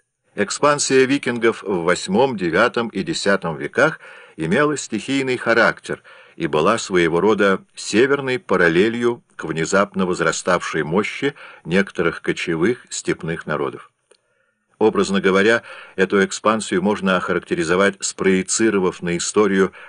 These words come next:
ранний геологический процесс, как продвижение скандинавского ледника на юг в ледниковый период.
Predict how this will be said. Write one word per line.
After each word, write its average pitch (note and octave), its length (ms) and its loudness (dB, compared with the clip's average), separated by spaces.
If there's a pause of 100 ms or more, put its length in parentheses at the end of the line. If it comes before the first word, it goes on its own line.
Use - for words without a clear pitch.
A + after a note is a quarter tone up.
ранний G#2+ 580 2
геологический F#2 920 -2
процесс, - 720 -2 (240)
как E2 240 -2
продвижение E2+ 840 2 (140)
скандинавского F#2 960 0
ледника D#2 520 -4
на D2+ 180 -2
юг G#2 440 0 (300)
в D#2 100 -14
ледниковый F#2+ 680 -2
период. C2 520 -8